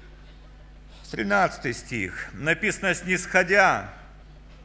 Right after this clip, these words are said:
друг другу и прощая взаимно. Если кто на кого имеет жалобу, как Христос простил вас, так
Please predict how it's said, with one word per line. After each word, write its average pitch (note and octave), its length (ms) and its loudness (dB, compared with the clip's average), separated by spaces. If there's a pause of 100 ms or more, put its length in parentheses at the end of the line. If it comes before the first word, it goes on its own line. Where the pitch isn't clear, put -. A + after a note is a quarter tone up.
друг D#3+ 320 -4
другу F#3 320 0
и E3+ 60 4
прощая F#3+ 600 6
взаимно. D#3 800 2 (580)
Если F#3+ 380 6
кто A3 240 4
на G3 140 8
кого F#3+ 340 6
имеет G3 380 8
жалобу, F3+ 580 4
как F#3 320 -2
Христос G#3 540 0
простил G3+ 640 -2
вас, D#3+ 420 0
так G3+ 400 4